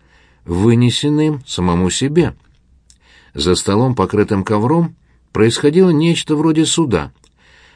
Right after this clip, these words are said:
За ним был Вертер. Судья самому себе, судья Вертер. Догорала лампа,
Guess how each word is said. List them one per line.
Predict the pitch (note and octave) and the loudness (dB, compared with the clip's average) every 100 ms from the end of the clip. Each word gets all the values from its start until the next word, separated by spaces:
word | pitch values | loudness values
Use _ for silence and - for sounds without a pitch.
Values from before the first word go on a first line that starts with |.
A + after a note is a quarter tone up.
| _ | _
За | D#2+ G2+ | -2 0
ним | D#3+ F#3 | 2 2
был | D3+ G2+ | 4 4
Вертер. | F#2+ F2+ F2+ F#2+ - _ _ _ _ - | 2 0 -2 -6 -8 _ _ _ _ -20
Судья | - - G2+ G2+ A2+ | -14 -4 -2 2 2
самому | G#2+ A2 G#2+ G#2+ | 2 0 0 0
себе, | G2+ G2+ F#2+ A2+ C3+ - _ | -2 -4 -2 0 -2 -6 _
судья | - - F#2 E2+ G#2+ | -8 -4 -2 0 0
Вертер. | A2 E3+ D#3 - - - _ _ _ _ _ _ _ | 0 -4 -4 -6 -8 -12 _ _ _ _ _ _ _
Догорала | D2 F2+ F#2 B2 C3+ | -2 0 2 2 2
лампа, | F2+ G2 B2 B2 A#2+ G2+ | 2 2 0 0 -2 -4